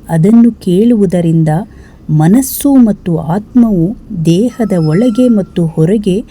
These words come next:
ಶಾಂತಿಯನ್ನು ಅನುಭವಿಸುತ್ತದೆ. ಓಂಕಾರದ ಶಬ್ದವು ದೇಹದ ಎಲ್ಲ ಚಕ್ರಗಳು ಮತ್ತು ಹಾರ್ಮೋನ್ ಸ್ರವಿಸುವ ಗ್ರಂಥಿಗಳನ್ನು ಹೊಡೆದಾಗ ಅದರಿಂದ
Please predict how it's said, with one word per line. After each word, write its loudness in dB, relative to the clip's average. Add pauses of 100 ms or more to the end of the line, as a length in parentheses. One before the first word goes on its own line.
(380)
ಶಾಂತಿಯನ್ನು 0
ಅನುಭವಿಸುತ್ತದೆ. -2 (1500)
ಓಂಕಾರದ 2 (120)
ಶಬ್ದವು 0 (420)
ದೇಹದ 0 (120)
ಎಲ್ಲ 0 (220)
ಚಕ್ರಗಳು -2 (520)
ಮತ್ತು -2 (320)
ಹಾರ್ಮೋನ್ 0 (180)
ಸ್ರವಿಸುವ -2
ಗ್ರಂಥಿಗಳನ್ನು 0 (500)
ಹೊಡೆದಾಗ -2 (720)
ಅದರಿಂದ 2